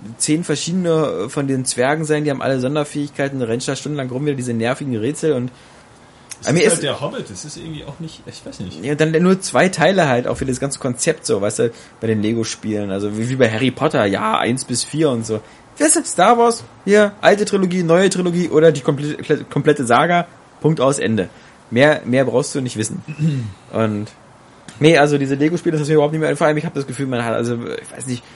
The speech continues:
Speaker 1: ich weiß nicht, wie man da noch die Stange halten kann, ne? Weil
Speaker 2: <laughs>
Speaker 1: es ist immer dasselbe, es ist immer, ja klar, man kann wieder sagen, es ist doch nicht dasselbe, es gibt neue, es gibt jetzt Crafting
Speaker 2: Eine
Speaker 1: und
Speaker 2: andere
Speaker 1: sowas.
Speaker 2: Filmvorlage.
Speaker 1: Und man muss jetzt bei Hobbit Sachen sammeln und so, aber es ist, es,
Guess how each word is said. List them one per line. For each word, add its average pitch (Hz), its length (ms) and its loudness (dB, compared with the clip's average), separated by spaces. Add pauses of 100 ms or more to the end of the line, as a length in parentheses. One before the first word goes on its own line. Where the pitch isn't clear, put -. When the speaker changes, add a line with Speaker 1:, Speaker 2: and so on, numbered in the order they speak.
(140)
Speaker 1:
ich - 200 -14
weiß 175 180 -4
nicht, 165 120 -2
wie 160 80 -2
man 151 180 2
da 143 220 2
noch 147 80 -4
die 143 80 -12
Stange 170 420 0
halten 113 280 0
kann, 98 220 -2
ne? 107 160 0
Weil 120 200 6 (180)
Speaker 2:
<laughs> 160 160 -4
Speaker 1:
es 131 140 -4
ist 151 120 -2 (320)
immer 220 260 8
dasselbe, 156 420 6
es 143 80 4 (120)
ist - 80 -10
immer, 180 300 2
ja 135 120 0
klar, 135 300 2
man 135 120 0
kann 151 140 0
wieder 139 140 4
sagen, 123 160 2
es 302 60 2
ist - 80 -4
doch 440 180 6
nicht - 120 -10
dasselbe, 160 460 4
es 151 120 0
gibt - 200 -10
neue, 185 300 2
es 151 140 0
gibt 180 160 -2
jetzt - 240 2
Crafting 170 520 2
Speaker 2:
Eine 285 100 0
Speaker 1:
und 214 60 -2
Speaker 2:
andere 156 180 0
Speaker 1:
sowas. 131 240 6
Speaker 2:
Filmvorlage. 104 220 -6 (100)
Speaker 1:
Und 139 120 -4
man 143 120 6
muss 170 160 4
jetzt 156 180 -2
bei 139 140 0
Hobbit 156 320 2
Sachen 247 320 2
sammeln 120 340 0
und 117 80 -4
so, 120 80 -2
aber 127 100 -2
es - 200 -6
ist, - 100 -12 (360)
es, - 180 -8